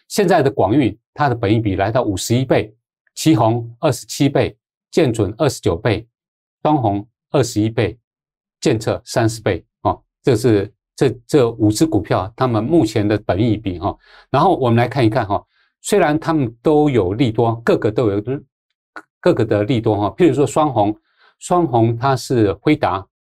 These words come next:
的这个唯一的供应商哦，散热的唯一供应商，因为它，它磨的时间，它十年磨一件哈，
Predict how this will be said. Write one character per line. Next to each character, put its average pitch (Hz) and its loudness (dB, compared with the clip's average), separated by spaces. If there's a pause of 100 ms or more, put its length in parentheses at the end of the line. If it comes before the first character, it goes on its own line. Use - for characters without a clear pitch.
(160)
的 107 0
这 - 0
个 95 0
唯 107 2
一 135 2
的 113 0
供 120 0
应 110 4
商 107 0
哦， 101 0
散 139 -2
热 123 2
的 98 0
唯 98 2
一 110 4
供 107 2
应 104 2
商， 101 -2 (280)
因 160 6
为 151 6
它， 131 0 (240)
它 131 0
磨 107 2
的 110 -2
时 - -4
间， 110 0 (220)
它 139 0
十 123 0
年 117 4
磨 104 0
一 110 2
件 110 -2
哈， 98 -4